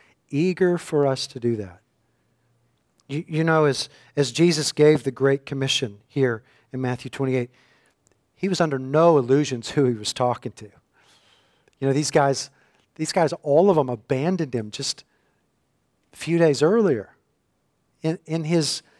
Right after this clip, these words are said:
His hour of, of, of deepest need, they, they all fled. And, and they're gonna make mistakes in the future. But it would be in His power applied in them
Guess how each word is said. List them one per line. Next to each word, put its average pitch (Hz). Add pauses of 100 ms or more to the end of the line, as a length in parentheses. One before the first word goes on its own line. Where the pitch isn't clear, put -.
(140)
His 165
hour 185
of, 143 (320)
of, 147
of -
deepest 214
need, 175
they, 143
they 165
all 180
fled. 190 (1600)
And, 196
and 196 (300)
they're 226
gonna 233
make 202
mistakes 208
in 208
the 202
future. 214 (1900)
But 214
it 247
would 208
be 220
in 208
His 233
power 214
applied 220
in 247
them 208